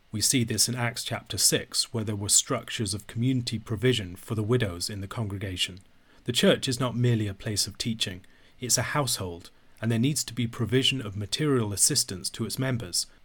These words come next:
In Acts chapter nine, we also see another instance where widows are mentioned as a group, as those who had been helped by Dorcas. The problem in Ephesus, however, is that the church's provision for widows seems to have been abused.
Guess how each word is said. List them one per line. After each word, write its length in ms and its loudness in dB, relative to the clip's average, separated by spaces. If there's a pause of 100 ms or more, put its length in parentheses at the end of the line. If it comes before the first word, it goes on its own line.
(120)
In 100 0
Acts 240 0
chapter 320 -4
nine, 360 2
we 100 -2
also 380 0
see 240 2
another 320 0
instance 560 0
where 120 0
widows 420 2
are 60 0
mentioned 460 -2
as 120 -4
a 40 -4
group, 400 0 (260)
as 180 0
those 320 2
who 120 -4
had 120 -4
been 140 -4
helped 360 -4
by 120 -2
Dorcas. 640 2 (440)
The 60 -8
problem 400 2
in 80 2
Ephesus, 500 0
however, 440 -6 (220)
is 180 0
that 220 -6
the 60 -10
church's 480 -2
provision 500 0
for 180 -4
widows 500 -4
seems 320 2
to 140 -4
have 120 -2
been 160 -2
abused. 640 -2